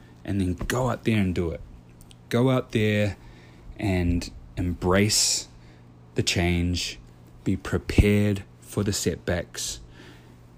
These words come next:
and start the process now.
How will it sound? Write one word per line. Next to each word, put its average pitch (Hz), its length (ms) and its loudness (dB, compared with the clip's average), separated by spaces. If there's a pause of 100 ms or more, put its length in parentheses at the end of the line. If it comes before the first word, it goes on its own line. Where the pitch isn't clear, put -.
(1080)
and 90 100 0
start - 260 -2
the - 60 -2
process 85 520 -2
now. 80 240 -4